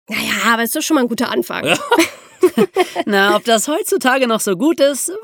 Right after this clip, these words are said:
Speaker 3: weiß ich nicht. Aber ich denk mal, neunzehnhundertsechs hat das vielleicht schon gereicht.
Speaker 2: Na ja.
Speaker 3: <laughs> Auf jeden Fall ist dieses wahre Verbrechen so abgefahren,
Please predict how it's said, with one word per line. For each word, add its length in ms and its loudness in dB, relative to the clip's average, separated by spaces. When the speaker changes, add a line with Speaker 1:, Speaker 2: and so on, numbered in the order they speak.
Speaker 3:
weiß 160 2
ich 80 -2
nicht. 260 -4
Aber 200 2
ich 80 0
denk 200 0
mal, 300 2
neunzehnhundertsechs 1120 0
hat 120 -12
das 160 -4
vielleicht 300 -2
schon 120 -4
gereicht. 500 -4
Speaker 2:
Na 480 -2
ja. 220 -4
Speaker 3:
<laughs> 380 0
Auf 260 0
jeden 260 2
Fall 280 -2
ist 200 -8
dieses 360 -4
wahre 320 0
Verbrechen 560 -2
so 240 0
abgefahren, 720 -2